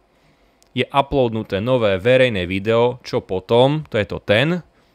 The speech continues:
vytvorí sa odkaz na ten príspevok na YouTube. Takže to, čo sa reálne udeje na tom Facebooku alebo na tom LinkedIn, vyzerá asi nejako takto,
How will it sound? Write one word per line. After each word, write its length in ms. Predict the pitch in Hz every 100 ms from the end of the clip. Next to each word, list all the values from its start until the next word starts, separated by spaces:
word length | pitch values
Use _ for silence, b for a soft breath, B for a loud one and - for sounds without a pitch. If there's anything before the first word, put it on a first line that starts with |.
| b
vytvorí 480 | 113 135 143 127 123
sa 400 | - 117 113 - -
odkaz 560 | 120 - 110 101 - -
na 400 | 98 101 101 104 _ -
ten 240 | 95 92
príspevok 720 | - 113 - - 85 82 -
na 160 | 117 113
YouTube. 320 | 85 87 80 _ _ _ b b b b b b b _
Takže 320 | 143 131 135
to, 160 | - 151
čo 80 | 190
sa 160 | 165
reálne 320 | 143 160 151 127
udeje 560 | 143 139 113 127 131
na 80 | 127
tom 160 | 120 113
Facebooku 720 | 127 139 107 110 - 123 143
alebo 240 | 120 113
na 80 | 117
tom 240 | 120 117
LinkedIn, 480 | 104 127 123 113 113
vyzerá 320 | 110 110 113
asi 160 | 110 113
nejako 320 | 107 104 -
takto, 400 | - - - 151